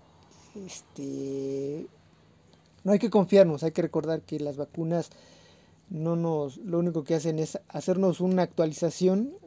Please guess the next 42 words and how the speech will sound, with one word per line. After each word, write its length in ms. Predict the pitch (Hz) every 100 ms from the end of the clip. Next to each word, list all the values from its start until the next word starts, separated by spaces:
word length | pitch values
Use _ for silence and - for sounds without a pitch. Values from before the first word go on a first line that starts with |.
| 247
así 300 | - 170 165
de, 160 | 160
de 140 | 151 156
pasar 360 | 170 - 190
de 100 | 190
Windows 420 | 165 180 180 165
X 320 | 170 - 160 -
P 200 | 175 175
a, 160 | 151 139
<laughs> 1600 | - - 180 - - 208 - 277 - 370 - - - 240 226 214
a 80 |
Windows 400 | 202 226 220 208
diez. 260 | 180 214 -
<laughs> 580 | 208 - - 214 220 196
Es 100 | -
una 140 | 233 214
actualización 520 | - 165 151 156 175
de 60 | 160
nuestro 280 | 135 151
sistema 380 | 143 139 - 143
inmunológico, 840 | 139 139 143 170 202 196 208 -
no 160 | 196 151
nos, 440 | 143 131 120 - 147
no 100 | 151
nos 140 | -
hace 180 | 147 175
inmunes, 400 | 170 185 196 190
ni 80 | 156
mucho 300 | 143 - 165
menos. 360 | 180 190 220 - - - - _ _ _ _ _ 170
Eh, 320 | 143 139 139
solamente 540 | - 156 147 143 135
provoca 720 | 151 147 135 139 - 147 135 -
o, 340 | 143 139 -
o 60 | 147
ayuda 400 | 147 180 175 151
a 40 |
que 140 | - 135
los 220 | 131 -
efectos 460 | - 135 - 139
del 160 | 139 -
covid 240 | - 151